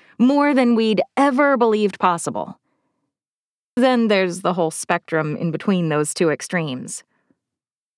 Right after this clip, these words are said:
But that's what it means to be a creative, right? Some projects are great and some are awful.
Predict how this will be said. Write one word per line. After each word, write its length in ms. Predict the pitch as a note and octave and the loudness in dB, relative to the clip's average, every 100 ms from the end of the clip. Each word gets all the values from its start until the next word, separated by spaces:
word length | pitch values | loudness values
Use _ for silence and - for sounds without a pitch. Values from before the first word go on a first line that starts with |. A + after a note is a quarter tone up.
| _ _ | _ _
But 100 | F3+ | -8
that's 220 | F3 E3 | -6 -4
what 120 | E3+ D3+ | -2 -2
it 80 | |
means 360 | F3 G#3+ G#3+ F#3+ | 0 2 2 0
to 80 | F3+ | -4
be 140 | E3 | -4
a 40 | C#3+ | -4
creative, 600 | - D3+ C#4 E3+ C3 C3 | -4 -4 -2 -2 -4 -4
right? 340 | F3+ D#4 - _ _ _ _ _ | -2 -4 -6 _ _ _ _ _
Some 220 | - E3 | -4 -2
projects 520 | E3 F3+ F3+ G3+ - F#3 | 0 0 2 0 0 0
are 80 | |
great 360 | F3+ G3 C4+ C#4 | 2 2 0 0
and 120 | - E3+ | -2 0
some 200 | F3+ D#3 | 0 0
are 120 | D#3+ | 2
awful. 520 | C#4 C#4+ C#4 C4 B3+ | 2 2 2 2 -2